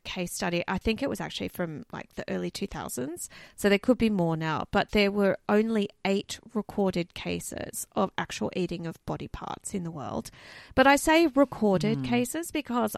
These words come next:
Speaker 1: I think there are a lot more that go unreported.
Speaker 2: Unrecorded, yeah.
Speaker 1: But there was a twenty-eight-year-old guy in New Zealand who apparently had quite moderate depression,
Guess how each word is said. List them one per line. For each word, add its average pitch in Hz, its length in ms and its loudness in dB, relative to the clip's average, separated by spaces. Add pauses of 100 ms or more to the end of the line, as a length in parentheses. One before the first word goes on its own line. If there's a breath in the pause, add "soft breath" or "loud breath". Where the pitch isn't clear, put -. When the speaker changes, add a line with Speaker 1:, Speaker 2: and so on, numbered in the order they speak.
Speaker 1:
I 226 160 4
think 226 280 -2
there 185 200 0
are 170 180 0
a 185 80 -4
lot 175 280 -2
more 180 160 0
that 147 140 -4
go 170 260 -2
unreported. 156 720 -2
Speaker 2:
Unrecorded, 127 580 -6
yeah. 131 200 -6 (120)
Speaker 1:
But 240 80 6
there 247 100 8
was 247 140 6
a 254 60 6
twenty-eight-year-old 214 880 0
guy 175 420 -2
in 190 160 -6
New 233 200 -2
Zealand 156 600 -6 (380 soft breath)
who 240 180 8
apparently 277 560 2
had 196 460 0 (240)
quite - 340 -2
moderate 254 560 2
depression, - 680 -4